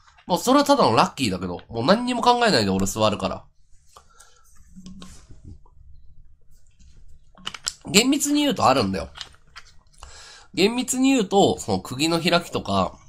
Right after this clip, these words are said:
回転数、パチンコだったら回転数のみね。あと機械。その、えーと、換金率で計算するんだけど、まあ、千円で何回転回ると、どれくらい出るっていう計算ができるの。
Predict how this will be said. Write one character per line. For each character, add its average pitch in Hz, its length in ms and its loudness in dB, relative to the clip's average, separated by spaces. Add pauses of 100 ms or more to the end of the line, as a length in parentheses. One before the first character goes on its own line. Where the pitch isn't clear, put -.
回 147 160 0
転 165 260 0
数、 101 260 -4 (160)
パ 151 120 -2
チ 190 100 -2
ン 196 40 -2
コ 208 100 0
だ 214 60 0
っ 185 40 -6
た 113 80 0
ら - 60 -4
回 131 160 -2
転 175 180 0
数 101 180 -6
の 123 200 2
み 123 120 -2
ね。 - 160 -16 (220)
あ 131 140 -2
と - 60 -14
機 - 140 -8
械。 123 300 2 (540)
そ - 180 -8
の、 - 140 -6 (1400)
え 95 340 -4
ー - 20 -8
と、 - 80 -16
換 202 220 4
金 196 220 2
率 104 200 -4
で 95 60 -6
計 101 220 -2
算 98 200 -2
す 98 120 -8
る 95 100 -2
ん 95 60 -4
だ 98 100 -6
け 104 80 -8
ど、 117 280 -2 (340)
ま 139 80 6
あ、 - 20 -2
千 220 240 2
円 147 160 2
で 113 60 -2
何 151 200 2
回 196 180 2
転 151 140 -2
回 120 200 4
る 123 80 0
と、 170 400 0
ど 98 160 -4
れ 107 80 -4
く 123 80 -4
ら 123 100 6
い 117 80 0
出 135 100 4
る 127 120 2
っ - 20 -8
て 101 140 -10
い 101 60 -4
う 90 40 -6
計 175 220 0
算 180 160 2
が 156 80 2
で 151 100 -2
き 139 80 -4
る 107 80 -2
の。 - 80 -8